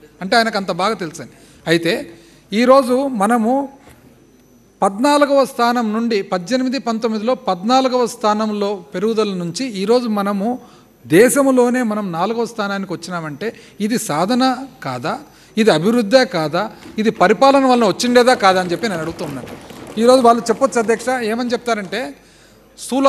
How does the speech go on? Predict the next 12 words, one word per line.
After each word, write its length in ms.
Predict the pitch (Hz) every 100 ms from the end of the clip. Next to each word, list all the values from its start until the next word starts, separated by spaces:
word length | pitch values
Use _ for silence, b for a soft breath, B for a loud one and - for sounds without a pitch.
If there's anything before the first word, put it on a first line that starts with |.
| 262
ఉత్పత్తి 380 | - 254 233 254
అంటే 240 | 240 269 285 302 220
వాళ్ళు 200 | 226 262 277
ప్రతిదానికి 720 | - - 262 254 277 277 285 302 302 285 - - _ 202
అంటే 140 | 220 254
కాలుకేస్తే 480 | 208 254 262 240 - 214
మెడకు, 240 | 220 247 285
మెడకేస్తే 400 | 240 226 226 - -
కాలుకేసేది 460 | 214 208 208 233 254
వాళ్ళకి 180 | 214 180
అలవాటు 240 | 202 202 139
అధ్యక్ష. 240 | 139 -